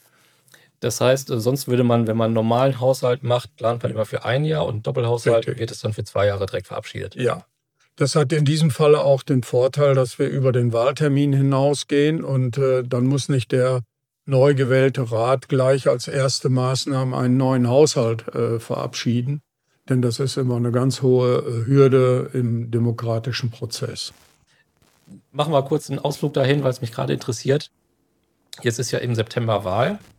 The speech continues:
Speaker 2: Mhm.
Speaker 1: Und, ähm, bis wann wird ein Haushalt verabschiedet? So rein vom, ungefähr vom Zeitspektrum her.
Speaker 2: Also ein Haushalt soll immer im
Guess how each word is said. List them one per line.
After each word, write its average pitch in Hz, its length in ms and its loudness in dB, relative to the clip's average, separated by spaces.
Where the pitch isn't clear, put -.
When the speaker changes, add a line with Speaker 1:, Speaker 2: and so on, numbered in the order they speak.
Speaker 2:
Mhm. 135 420 -2
Speaker 1:
Und, 135 500 2
ähm, 131 440 4
bis 120 220 -4
wann 151 180 2
wird 143 140 -2
ein 123 80 -4
Haushalt 131 320 0
verabschiedet? - 600 -8
So - 100 -10
rein 135 240 2
vom, 127 260 -2
ungefähr 151 480 0
vom 120 260 -2
Zeitspektrum 95 540 -8
her. 87 220 -16
Speaker 2:
Also 147 220 4
ein 156 240 2
Haushalt 180 440 4
soll 151 400 2
immer 160 400 0
im 139 380 0